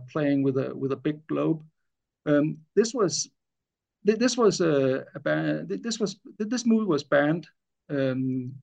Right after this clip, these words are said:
and, and was not allowed to be shown to, to, to the Chinese audiences, uh, on the direct order of, of the Chinese, uh, leadership.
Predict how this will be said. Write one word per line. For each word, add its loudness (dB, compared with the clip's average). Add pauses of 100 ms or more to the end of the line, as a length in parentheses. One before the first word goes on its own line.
(100)
and, -2
and -2
was 0
not 2
allowed 0
to -12
be -8
shown 2
to, -2
to, -8
to -12
the -6
Chinese -2
audiences, -4 (480)
uh, 2
on -2
the 2
direct -2
order -2
of, -4
of -12
the -8
Chinese, 2
uh, -2
leadership. -2